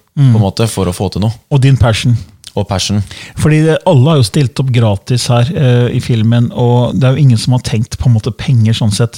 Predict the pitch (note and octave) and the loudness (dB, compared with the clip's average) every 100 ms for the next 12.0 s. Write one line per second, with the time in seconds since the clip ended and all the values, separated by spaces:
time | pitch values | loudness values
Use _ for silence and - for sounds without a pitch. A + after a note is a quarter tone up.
0 | B2+ B2 B2 B2 A#2+ B2 A#2 - A#2+ B2 | -2 0 0 2 2 2 2 0 -2 -2
1 | - C3 A#2+ A#2 - B2+ C3 C3 A2+ G#2+ | -4 -2 0 0 0 0 2 2 2 2
2 | A#2+ - - - - B2 - - - - | 2 0 -6 -6 0 0 0 -10 -16 -20
3 | _ _ - B2 B2 - C3 A#2+ A#2+ A#2+ | _ _ -6 0 0 0 -2 0 0 0
4 | - C#3 C3 - B2+ B2 B2 - C#3 C3 | -4 -2 -2 0 0 2 2 2 2 2
5 | A2+ - F#3+ F#3 - - - - C3+ C3+ | 0 0 -2 -2 -10 -18 -14 -4 0 2
6 | B2 - C#3+ D3+ D3+ B2 F3 C3 B2+ - | 0 0 2 4 4 4 4 2 2 2
7 | B2 A#2+ - A#2+ B2 D3 C3 B2 - B2+ | 2 2 0 0 2 2 2 0 -2 -2
8 | - B2 A2+ A#2 D#3+ C#4 E3+ D#3 - - | 0 -2 -2 -2 -2 -2 -4 -4 -4 -6
9 | - - A2+ F#3 G#3 D#3 C#3+ C3 - _ | -4 -2 0 0 2 2 2 0 -2 _
10 | _ _ _ - D3+ D3 C3 B2+ A#2+ C#3 | _ _ _ -2 0 2 2 2 2 0
11 | A#2 B2 A#2 B2 G#2+ - A#2+ - B2+ | 0 0 0 -2 -2 0 -2 -2 -4